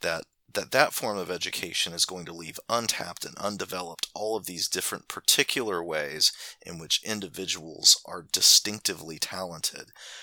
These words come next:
But he sees these not as, um, not as contradictory things, but as ne-,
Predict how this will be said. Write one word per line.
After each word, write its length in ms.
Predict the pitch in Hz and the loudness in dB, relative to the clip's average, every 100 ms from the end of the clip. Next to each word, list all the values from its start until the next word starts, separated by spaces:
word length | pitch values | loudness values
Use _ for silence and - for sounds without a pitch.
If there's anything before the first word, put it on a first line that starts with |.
| - | -8
But 120 | 104 | -2
he 120 | 123 | 10
sees 340 | 117 - 226 - | 12 12 12 8
these 280 | 107 95 95 | 8 2 2
not 280 | 107 123 - | 4 4 2
as, 560 | 101 87 85 82 - - - - - _ - | -2 -2 0 12 12 12 -2 -20 -20 _ -10
um, 480 | 95 87 82 78 - _ _ _ _ _ _ - | -10 -10 -14 -16 -20 _ _ _ _ _ _ -4
not 220 | 110 113 | 0 4
as 120 | 101 | 6
contradictory 680 | - 98 87 95 185 - 90 | 6 4 -4 0 -2 0 -6
things, 420 | 78 - 80 80 | -6 -6 -4 -4
but 180 | - 98 | -2 -4
as 440 | 65 90 87 82 - - - - _ _ _ _ _ _ _ _ _ _ _ _ _ _ _ _ _ _ _ _ - | -6 -8 6 6 6 0 -18 -20 _ _ _ _ _ _ _ _ _ _ _ _ _ _ _ _ _ _ _ _ -10
ne-, 320 | 104 101 | -8 -6